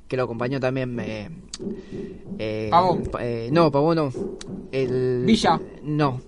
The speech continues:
Speaker 1: Villa no. Eh, había metido goles.
Speaker 2: Dos goles hizo Benedetto, Laira, a los treinta y ocho y cuarenta y tres de segundo tiempo.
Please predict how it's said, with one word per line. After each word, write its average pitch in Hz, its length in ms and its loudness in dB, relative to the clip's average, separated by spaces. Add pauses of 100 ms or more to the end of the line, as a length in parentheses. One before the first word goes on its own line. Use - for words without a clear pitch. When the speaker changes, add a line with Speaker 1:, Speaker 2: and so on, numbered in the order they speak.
Speaker 1:
Villa 151 280 2
no. 135 180 0 (960)
Eh, 151 120 6
había 165 200 10
metido 165 300 8
goles. 135 880 6 (380)
Speaker 2:
Dos - 160 8
goles 294 240 8
hizo 247 160 2
Benedetto, 220 400 4
Laira, 180 420 8 (200)
a 170 100 0
los 180 100 0
treinta 190 240 -2
y 202 80 6
ocho 254 200 4
y - 20 2
cuarenta 208 340 4
y 185 40 -4
tres 220 140 2
de 226 60 2
segundo 202 220 0
tiempo. 151 380 2